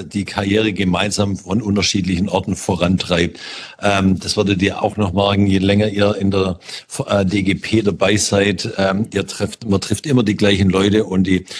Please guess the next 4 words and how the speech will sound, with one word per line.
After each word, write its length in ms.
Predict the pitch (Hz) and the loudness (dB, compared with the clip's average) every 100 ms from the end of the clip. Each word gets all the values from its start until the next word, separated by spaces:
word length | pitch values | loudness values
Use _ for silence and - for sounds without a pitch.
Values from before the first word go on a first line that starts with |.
| - | -16
Freundschaften 760 | - - 104 - 98 - 95 85 | -8 -2 0 0 -4 -4 -4 -2
werden, 520 | 85 92 90 92 101 | 0 0 0 -2 -2
werden 280 | 90 90 98 | -2 -2 -2
enger 480 | - 101 104 98 | 0 2 4 2